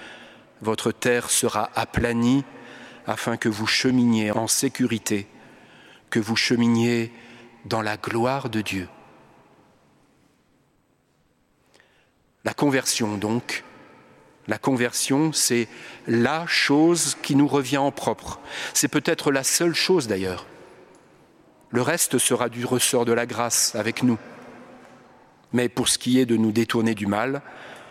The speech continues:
qui le fera à notre place ? La grande grâce de ce temps de l'Avent consiste en effet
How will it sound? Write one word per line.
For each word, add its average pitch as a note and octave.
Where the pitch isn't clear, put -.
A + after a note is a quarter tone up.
qui -
le G#2+
fera G#2+
à A#2
notre G#2+
place ? -
La A#2
grande D3
grâce C#3
de A#2+
ce A2+
temps C#3+
de A#2
l'Avent A2
consiste -
en C#3+
effet G#2+